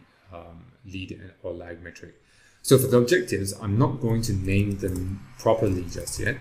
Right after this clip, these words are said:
So remember that this is iterative. So I'm gonna go with North Star, followed by each of the DevRel sub-functions. So DevRel is a function in an organization, um, that is executed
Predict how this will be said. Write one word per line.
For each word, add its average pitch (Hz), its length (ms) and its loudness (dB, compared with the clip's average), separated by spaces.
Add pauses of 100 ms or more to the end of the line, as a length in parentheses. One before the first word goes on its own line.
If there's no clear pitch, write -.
So 87 240 -4 (240)
remember 101 280 0
that 98 180 -4
this 98 180 -2
is 101 140 -8
iterative. 98 560 -4 (420)
So 113 160 2
I'm 104 180 0
gonna 107 200 0
go 98 180 6
with 92 360 0
North 120 240 4
Star, 95 440 0 (800)
followed 98 720 6
by 90 580 0
each 117 300 -2
of 98 180 -2
the 95 80 0
DevRel 90 800 0
sub-functions. 87 1120 -6 (200)
So 87 400 -6
DevRel 92 580 0 (100)
is 90 100 -12
a 90 60 -10
function 127 520 0 (520)
in 95 200 -8
an 92 100 -8
organization, 113 840 0 (440)
um, 87 540 -8 (140)
that 87 160 -4
is 85 280 -8
executed - 480 -10